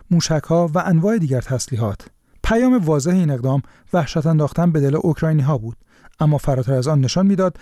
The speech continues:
که در قرن بیست و یکم جنگ‌ها دیگر به زمین و هوا و دریا محدود نمی‌شوند و به مدارهای فوقانی زمین و همینطور فضای مجازی هم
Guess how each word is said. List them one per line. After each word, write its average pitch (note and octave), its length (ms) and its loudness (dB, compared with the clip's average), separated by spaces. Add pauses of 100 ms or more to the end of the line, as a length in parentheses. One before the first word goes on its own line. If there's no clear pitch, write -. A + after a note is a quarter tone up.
(140)
که F#3+ 100 -2
در F#3+ 140 2
قرن A3 320 2
بیست D#3+ 220 -4
و C#3+ 40 0
یکم D3+ 280 0 (260)
جنگ‌ها D#3+ 400 0
دیگر D3+ 280 0
به D#3+ 120 0
زمین C#3 380 0
و C3 60 0
هوا C3+ 300 -2
و C3+ 100 2
دریا C3+ 340 0
محدود D#3 380 0
نمی‌شوند B2 560 -2 (280)
و D3 80 2
به C#3+ 80 2
مدارهای C#3 520 0
فوقانی C#3+ 500 0
زمین D#3+ 320 2 (260)
و F3 40 0
همینطور F#3 460 2
فضای C#3 420 0
مجازی C3 400 0
هم C#3 220 2